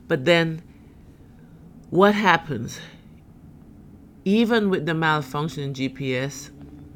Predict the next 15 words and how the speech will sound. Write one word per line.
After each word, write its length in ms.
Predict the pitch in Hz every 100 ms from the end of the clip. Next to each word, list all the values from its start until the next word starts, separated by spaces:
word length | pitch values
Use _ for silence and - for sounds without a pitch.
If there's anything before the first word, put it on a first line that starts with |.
| - - - - - - - -
you 160 | 135 143
can 180 | 165 147
actually 460 | 147 156 180 160
get 240 | 139 151 143
away 360 | 143 143 151
by 260 | 170 160 139
not 300 | 139 135 - -
misbehaving, 920 | 151 147 - 143 151 220 202 147 135 139 - - - -
but 180 | 156 - - -
what 260 | - 156 160
happens 540 | 180 185 185 208 156
is 200 | 160 139
that 300 | 131 135 139 - - - - - - - - - - -
all 400 | 165 180 208 220 -
our 300 | 185 175